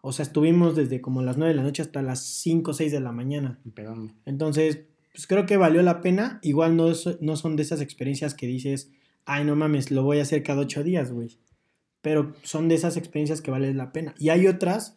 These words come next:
Speaker 1: también me ha pasado, y que no tienen ver, que ver como con tanto el dinero, pero que sí dices, "Güey, me gasté doscientos pesos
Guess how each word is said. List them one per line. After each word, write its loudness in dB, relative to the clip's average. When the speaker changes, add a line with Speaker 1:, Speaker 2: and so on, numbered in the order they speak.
Speaker 1:
también -2
me 0
ha -4
pasado, 0
y -4
que -8
no -2
tienen -2
ver, -4
que -8
ver -4
como -8
con -16
tanto -6
el 0
dinero, -2
pero -8
que -20
sí -6
dices, -6
"Güey, 0
me -4
gasté 2
doscientos 2
pesos -4